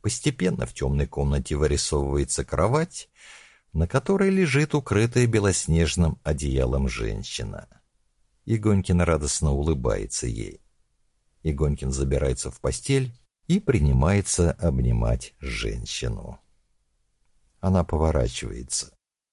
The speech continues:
Игонькин видит, что это не Дарина, а старая страшная одноглазая баба. Та в ужасе отстраняется от него.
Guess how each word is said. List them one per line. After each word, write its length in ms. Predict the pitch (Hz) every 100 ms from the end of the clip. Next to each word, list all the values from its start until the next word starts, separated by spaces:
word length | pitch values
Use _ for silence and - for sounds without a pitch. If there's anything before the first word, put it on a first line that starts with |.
| _ _ _ _ _ _
Игонькин 540 | 135 131 143 131 131
видит, 400 | 127 117 71 62
что 260 | - - 73
это 180 | 71 73
не 120 | 78
Дарина, 560 | 85 117 139 95 55 - _ _ -
а 100 | 113
старая 540 | - - 139 127 120
страшная 760 | 120 - 78 87 - 85 78
одноглазая 880 | 76 76 69 76 69 67 71 69 64
баба. 480 | 62 57 53 53 60 - _ _ _ _
Та 160 | - 123
в 60 |
ужасе 460 | 104 90 90 - 76
отстраняется 1000 | - 82 - - 78 71 60 57 - 60
от 160 | 55 -
него. 400 | 62 53 50